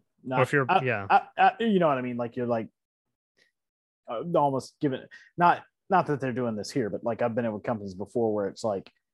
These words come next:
Speaker 1: you're out and then it's like, you come back, they're like, "Oh my gosh, you can't leave again."
Speaker 2: Well, having grown up with an entrepreneur dad, you know, that owned his own, is, he owned his own, um, business. I mean, if you decide to take two weeks off, the only purpose,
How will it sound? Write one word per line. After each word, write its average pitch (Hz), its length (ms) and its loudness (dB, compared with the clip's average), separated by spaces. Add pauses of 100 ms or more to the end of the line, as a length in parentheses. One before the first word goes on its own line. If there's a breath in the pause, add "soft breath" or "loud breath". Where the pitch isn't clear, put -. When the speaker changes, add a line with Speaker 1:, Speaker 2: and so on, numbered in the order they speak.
(280)
Speaker 1:
you're 120 140 4
out 113 260 6
and 113 140 -8
then 110 120 -6
it's 107 160 -6
like, 104 120 -2
you 107 80 -6
come 120 160 -2
back, 113 200 2
they're 107 80 0
like, 98 140 -2
"Oh 156 80 4
my 131 120 2
gosh, 127 280 0
you 156 80 -4
can't 139 220 -2
leave 139 160 0
again." 113 320 -4 (640 loud breath)
Speaker 2:
Well, 160 100 4
having 170 260 0
grown 143 220 2
up 185 220 -2
with 135 140 -2
an 123 60 -4
entrepreneur 135 560 -2
dad, 156 400 -2
you 135 100 -4
know, 135 120 -2
that 123 140 -4
owned 131 180 -4
his 120 80 -4
own, 123 320 -6
is, 120 140 -8
he 123 340 -6
owned 131 140 -6
his 117 100 -8
own, 123 300 -8 (1200)
um, 101 420 -10 (480)
business. 151 480 -4 (500)
I 120 60 -8
mean, 104 300 -10 (560 soft breath)
if 117 120 -12
you 135 100 -6
decide 139 280 -2
to 127 60 -10
take 139 200 -2
two 165 160 0
weeks 147 260 -2
off, 175 380 -2 (200)
the 135 160 -2
only 147 160 -4
purpose, - 480 -6